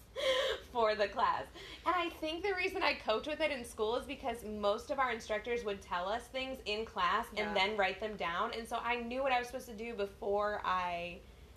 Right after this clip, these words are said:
Speaker 2: You did it.
Speaker 1: I did it. I think I need to start, now that I'm saying that, I think I need to start, like, reading the instructions aloud to myself before I start working on
Speaker 2: Yeah.
Speaker 1: anything, and then that way I'll at least know it's coming.
Speaker 2: Yeah.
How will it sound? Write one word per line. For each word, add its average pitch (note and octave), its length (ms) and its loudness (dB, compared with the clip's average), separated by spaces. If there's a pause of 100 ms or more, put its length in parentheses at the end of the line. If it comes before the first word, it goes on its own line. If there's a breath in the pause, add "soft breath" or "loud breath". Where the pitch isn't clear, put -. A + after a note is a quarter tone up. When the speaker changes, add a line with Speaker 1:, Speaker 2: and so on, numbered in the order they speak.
Speaker 2:
You A3 100 -8
did A3+ 180 2
it. - 140 -6 (100)
Speaker 1:
I G#3+ 120 4
did A#3 180 4
it. - 240 0
I A#3 120 2
think D#4+ 280 0
I C#4+ 120 0
need A3 200 -4
to G3+ 60 -2
start, F#3 380 0 (160)
now G#3 220 0
that F#3 100 -2
I'm F3 60 -8
saying E3+ 160 -10
that, - 100 -4
I A3 40 -2
think C#4 160 -2
I D#4 60 0
need D4 120 -4
to B3+ 60 -8
start, G3 200 0
like, E3+ 240 -2
reading F3 520 -6 (340)
the F#3+ 80 -4
instructions F#3 680 -4
aloud D#3+ 460 4
to G#3+ 120 -8
myself A3 560 0 (180)
before F3 760 0
I E3+ 120 0
start D3+ 580 -2 (240)
working D3+ 480 -6
on D3 80 0
Speaker 2:
Yeah. G3+ 240 0
Speaker 1:
anything, F#3+ 540 -6
and F3 120 -6
then E3 100 -6
that D#3 180 0
way D#3+ 140 0
I'll D3+ 100 0
at D3 60 -2
least D#3 200 -8
know C#3 100 -8
it's - 120 -12
coming. - 220 -10
Speaker 2:
Yeah. F#3 100 -2